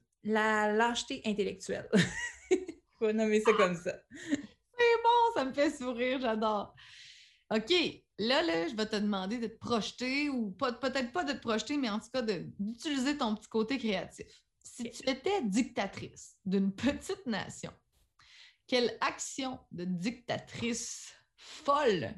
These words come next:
Speaker 2: est-ce que tu ferais ?
Speaker 1: Hey, c'est une bonne question.
Speaker 2: <laughs> C'est craqué, hein ?
Speaker 1: C'est, c'est un peu ma-, <laughs> sadomaso, là, mais j'obligerais les gens à faire des cours de développement personnel à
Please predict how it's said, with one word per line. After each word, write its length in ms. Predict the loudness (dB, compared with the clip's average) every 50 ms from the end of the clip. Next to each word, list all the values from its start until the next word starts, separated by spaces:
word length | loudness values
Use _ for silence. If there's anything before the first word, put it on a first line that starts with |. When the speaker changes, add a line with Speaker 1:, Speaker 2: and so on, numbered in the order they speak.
| -14 -18 _ _ -4
Speaker 2:
est-ce 160 | -4 -4 -4
que 100 | -6 -8
tu 240 | -8 -8 -8 -10 -10
ferais ? 480 | -10 -8 -10 -10 -10 -12 -16 -20 _ _ _ _ _ _ _ _ _ _ _ _ _ -20 -20 -20 -20 -20 -20 _ _ _ _ _ _
Speaker 1:
Hey, 200 | -4 -2 -2 -2 -4
c'est 280 | -6 -10 -10 -8 -4
une 200 | -4 -2 -2 -2 -2
bonne 240 | -2 0 0 0
question. 480 | -2 -2 -4 -6 -8 -10 -14 -14 -12 -12 -12 -10 -8 -8 -6 -6 -8 -10
Speaker 2:
<laughs> 380 | -16 -20 -20 _ _ _ _ -14
C'est 80 | -12 -8
craqué, 460 | -4 -2 -2 -2 -4 -4 -6 -6 -6 -8
hein ? 100 | -10 -14 _ _ _ -16 -14 -8
Speaker 1:
C'est, 200 | -4 0 0 2
c'est 80 | 2 2
un 120 | 2 2
peu 320 | 0 -2 -2 -2 -2 -2 -2 -2
ma-, 380 | 0 2 2 2 2 0 0 0
<laughs> 320 | 0 0 -2 -4 -4 -2
sadomaso, 600 | -2 0 0 0 0 0 2 2 2 2 0 0
là, 100 | 0 0
mais 320 | 2 2 2 0 -2 -4 -4 -2
j'obligerais 1000 | 0 2 2 4 4 6 6 8 8 8 8 6 6 6 4 2 2 -2 -6 _ _ _ _ _ _ _ _ -6
les 420 | -2 0 0 0 0 0 2 2
gens 300 | 2 2 2 2 0 -4 -4 -4
à 140 | -4 -4 -4
faire 220 | -2 -2 -2 0
des 160 | 0 -2 -4
cours 220 | -4 -6 -4 0 2
de 80 | 2 2
développement 680 | 4 4 4 4 6 6 4 4 4 4 2 2 2 0
personnel 640 | 0 -2 -2 -2 0 2 2 4 4 4 4 4 4 4
à 80 | 4